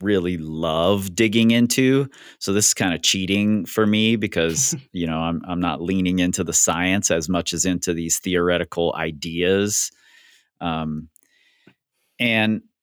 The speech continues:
Speaker 1: actually, I think this sort of topic has more to contribute than might first meet the eye. No, no pun intended there.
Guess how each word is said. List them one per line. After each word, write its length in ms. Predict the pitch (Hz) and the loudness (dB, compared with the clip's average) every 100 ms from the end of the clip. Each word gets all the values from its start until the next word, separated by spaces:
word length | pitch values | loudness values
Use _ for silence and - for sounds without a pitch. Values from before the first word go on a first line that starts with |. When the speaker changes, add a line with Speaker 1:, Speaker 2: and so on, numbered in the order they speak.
| _ _ _ | _ _ _
Speaker 1:
actually, 320 | 131 156 190 | -2 2 4
I 60 | 147 | 2
think 320 | 131 135 127 | 2 2 2
this 320 | 98 107 107 | 2 2 4
sort 320 | - - 101 92 | 2 2 2 0
of 120 | - | -4
topic 460 | - 87 85 92 - | -2 -2 0 -2 -2
has 260 | 82 78 | -4 -2
more 360 | 90 95 92 92 | -2 2 4 2
to 80 | 90 | 0
contribute 680 | 87 85 95 87 92 90 | -4 -2 -2 -2 -2 -4
than 100 | - | -4
might 280 | 85 85 - | -4 -4 -6
first 420 | - 90 - - - | -4 -2 -2 -4 -6
meet 220 | 95 87 - | -6 -6 -6
the 140 | 82 | -6
eye. 240 | 64 52 - 85 | -6 -10 -12 -8
No, 340 | 80 73 80 _ _ _ 95 | -8 -8 -14 _ _ _ -2
no 180 | 101 95 | 0 0
pun 220 | - 87 | -2 -4
intended 440 | 82 - 69 67 | -6 -8 -12 -14
there. 220 | 65 - | -14 -14